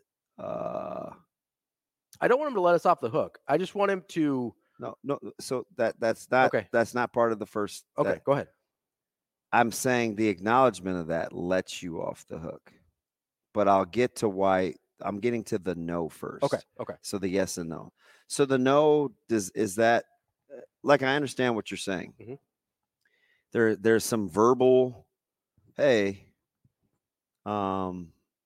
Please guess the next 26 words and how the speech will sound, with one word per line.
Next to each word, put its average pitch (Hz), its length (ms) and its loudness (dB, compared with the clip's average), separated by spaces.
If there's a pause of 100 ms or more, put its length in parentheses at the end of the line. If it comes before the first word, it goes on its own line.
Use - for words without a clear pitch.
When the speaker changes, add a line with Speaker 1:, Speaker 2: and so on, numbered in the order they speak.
(380)
Speaker 1:
I'm 98 200 -4
well 113 160 2
aware." 117 420 0 (260)
Speaker 2:
Yeah, 92 180 -12 (220)
this 156 100 -20
is 147 40 -20
validation. 147 560 2 (380)
Speaker 1:
I, 104 520 0
I, 101 120 -2
I - 20 0
know 104 220 4
what 123 220 -2
you've 127 140 -6
been 139 240 4
through. 85 300 -6
Speaker 2:
Mm-hmm. 95 220 -20 (1400)
But 117 100 -6
that's 104 200 -2
not 98 140 -6
me. - 180 -18 (260)
Speaker 1:
But 107 120 -2
that's 110 260 4
not 104 180 0
my 92 160 -4
style. - 440 -8
Speaker 2:
Mm-hmm. 110 100 -16